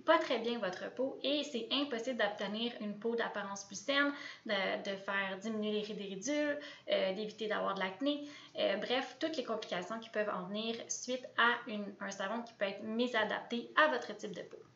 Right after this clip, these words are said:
Donc, tout d'abord, ben, le savon, c'est crucial. Comme je dis, c'est la première étape,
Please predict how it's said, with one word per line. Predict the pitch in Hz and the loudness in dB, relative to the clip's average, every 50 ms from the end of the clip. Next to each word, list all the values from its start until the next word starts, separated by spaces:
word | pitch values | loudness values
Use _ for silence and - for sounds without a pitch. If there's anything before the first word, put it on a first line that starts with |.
| - - _ _ _ _ _ _ _ _ _ - - _ _ - - - - - - - - - - - | -20 -20 _ _ _ _ _ _ _ _ _ -20 -20 _ _ -10 -10 -10 -16 -16 -16 -16 -16 -16 -14 -2
Donc, | 220 240 247 247 269 | 2 2 4 4 2
tout | - 320 | 0 4
d'abord, | 294 294 262 247 247 254 277 311 320 277 233 | 6 8 8 8 8 8 8 8 6 4 6
ben, | 233 226 - - | 6 6 8 6
le | 247 247 262 | 6 4 4
savon, | 262 - 247 233 247 277 294 - - - | 4 4 2 2 2 0 -2 -4 -6 -6
c'est | 240 226 226 - | -6 -6 -6 -6
crucial. | - - - 277 269 - - 226 202 196 185 175 190 - - - | -4 -2 0 0 -2 0 0 2 2 2 2 0 -2 -6 -4 -2
Comme | 254 233 240 | -2 -2 -2
je | 214 | -4
dis, | 208 - 214 254 | -6 -6 -6 -8
c'est | 254 - 220 | -2 0 0
la | 196 185 190 - - | 0 0 -2 -4 -2
première | - - 349 359 330 311 254 247 | 2 4 4 6 6 4 2 2
étape, | 214 - - 247 262 | 0 2 4 2 2